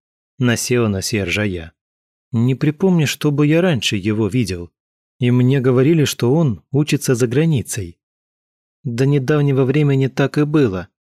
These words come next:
Серж казался смущённым. «Станислав учился в Англии, к нам в академию прибыл около месяца назад. Успешно сдал экзамены за четвёртый курс, перешёл на пятый.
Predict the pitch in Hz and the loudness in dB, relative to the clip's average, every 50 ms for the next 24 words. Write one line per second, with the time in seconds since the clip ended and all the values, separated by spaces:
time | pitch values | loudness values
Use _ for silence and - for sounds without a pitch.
0 | _ _ _ - - 117 113 117 - - - - 113 98 95 101 95 - - 104 | _ _ _ -8 -4 -2 -2 0 -2 -4 -2 -2 -2 -2 0 -2 -4 -4 -6 -8
1 | - - 110 110 107 - - - 107 92 90 90 87 90 90 _ _ _ _ _ | -6 -4 -4 -2 -2 -4 -4 -4 -4 -4 -4 -6 -8 -10 -12 _ _ _ _ _
2 | _ _ _ _ _ _ - - - 143 147 151 139 - 170 170 175 165 - _ | _ _ _ _ _ _ -10 -4 0 0 2 2 0 0 2 2 2 0 -2 _
3 | - 135 123 - - 147 147 139 - - 143 143 135 143 170 170 143 110 92 98 | -2 -2 -2 0 0 0 0 0 0 0 0 0 2 2 0 0 0 0 -2 -4
4 | 92 95 92 90 - _ _ _ _ _ _ _ - 139 143 147 147 139 123 123 | -4 -6 -8 -10 -12 _ _ _ _ _ _ _ -2 0 2 2 2 2 2 0
5 | 120 - 123 110 117 139 151 143 127 117 113 107 - - 120 135 127 113 120 107 | 0 0 0 2 2 2 2 2 2 2 2 0 0 0 0 0 2 2 2 0
6 | 104 - 123 117 - 120 123 123 123 127 123 113 - 110 95 - - 101 104 107 | 0 0 -2 -2 0 0 0 2 2 2 0 0 -2 -4 -6 -4 -4 -2 -2 -2
7 | 104 95 95 87 _ - _ _ _ _ _ _ _ _ _ _ _ - 131 - | -2 -4 -6 -8 _ -16 _ _ _ _ _ _ _ _ _ _ _ -4 -4 -2
8 | _ - 170 165 - 143 127 117 104 110 120 120 113 110 98 92 101 117 127 135 | _ 0 -2 0 0 0 0 0 2 2 2 2 2 2 0 0 0 0 2 2
9 | 135 127 123 110 117 - - 113 - 110 113 104 - - 104 - - 107 101 - | 2 2 2 0 0 -2 -2 -4 0 0 -2 0 -2 -4 -6 -2 -2 -4 -4 -4
10 | - _ - 107 98 101 - - - 135 143 131 113 101 - - 110 120 131 - | -6 _ -4 -2 -2 -2 -2 0 0 2 2 2 0 -2 -2 -2 -2 -2 0 -2
11 | 107 101 98 | -4 -4 -4